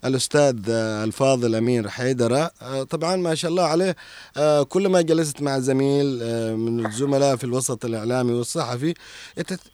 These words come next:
يتحدثون عن، آه، كرم هذا الرجل وعن المبادرات الأخرى أيضًا اللي، آه، ليست حتى في، آه، شعب العرمي، في، آه، عندكم في بني بكر، في، آه، الحاد، في كل الأماكن.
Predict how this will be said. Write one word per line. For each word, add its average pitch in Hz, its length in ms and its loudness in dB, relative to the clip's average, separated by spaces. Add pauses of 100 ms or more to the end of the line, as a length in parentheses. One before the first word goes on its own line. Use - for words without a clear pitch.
يتحدثون 175 600 -4
عن، 131 320 -2
آه، 117 320 -4
كرم 139 220 0
هذا 113 260 -2
الرجل 117 480 0 (320)
وعن 120 280 2
المبادرات 147 580 4
الأخرى 180 400 0
أيضًا 190 280 4
اللي، 127 720 0
آه، 120 220 -4
ليست 143 340 -2
حتى 139 320 -4
في، 127 260 -2 (320)
آه، 120 140 -2
شعب 123 260 -4
العرمي، 120 460 0
في، 123 340 -2
آه، 110 120 -8
عندكم 131 500 0
في 120 120 -4
بني 117 260 0
بكر، 127 380 0 (360)
في، 127 400 0
آه، 107 580 -6
الحاد، 131 520 0 (180)
في 175 200 2
كل 226 540 2 (420)
الأماكن. 151 560 4